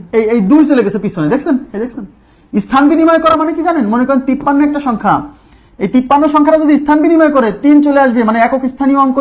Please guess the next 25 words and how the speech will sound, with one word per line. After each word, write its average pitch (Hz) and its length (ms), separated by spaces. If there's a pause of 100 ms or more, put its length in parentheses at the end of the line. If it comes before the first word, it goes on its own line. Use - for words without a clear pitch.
চলে 269 180
যাবে 262 120 (460)
দশক 240 180 (100)
স্থানীয়র 294 320
কাছে, 302 140 (100)
দশক 226 260
স্থানীয় 254 240
অঙ্ক 240 100 (100)
চলে 226 160
আসবে 208 180
একক 208 140 (100)
স্থানীয় 175 260
অঙ্ক 151 100 (340)
কাছে। 151 200 (360)
তার 233 120
মানে 247 140
এই 226 40 (100)
তিন 285 120 (100)
সামনে 247 280
চলে 254 160
আসবে, 226 200 (400)
পাঁচ 220 240
পিছনে 226 280
চলে 214 160
যাবে। 180 140